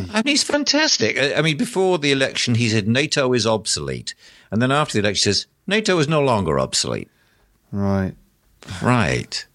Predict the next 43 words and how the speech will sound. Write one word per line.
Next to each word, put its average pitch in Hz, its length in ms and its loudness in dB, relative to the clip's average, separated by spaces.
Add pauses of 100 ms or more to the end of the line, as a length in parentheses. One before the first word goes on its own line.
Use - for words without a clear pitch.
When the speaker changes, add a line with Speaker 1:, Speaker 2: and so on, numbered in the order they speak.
(520)
Speaker 1:
<laughs> - 640 -6
Speaker 2:
Unbelievable. 113 580 -2
It's, 95 160 -6
it 104 180 -2
really 123 240 0
is 120 120 0
like 113 100 -2
a 98 60 -8
farce 120 580 0
or 98 60 -4
something, 98 320 -2
isn't 110 180 2
it? 95 220 2
Speaker 1:
It's - 260 -6
unbelievable. 101 760 2
Speaker 2:
It's 71 80 2
incredible. 80 400 0
Okay. 101 440 0 (280)
Well, 139 460 0
um, 123 600 0 (240)
thanks 151 280 -2
so 147 180 0
much 139 200 0
for 131 100 -2
talking 131 380 0
to 120 160 2
us 113 100 0
about 117 260 2
politics 127 480 2
again. 95 440 0 (600)
Speaker 1:
Well, 226 160 2
I 190 80 2
hope 220 160 2
it 202 80 2
isn't 175 220 0
too 160 160 4
boring. 117 340 2
I 143 80 2
mean, 151 220 0
you 165 100 2
know, 123 140 4
elections, 117 480 2
elections. 98 520 -2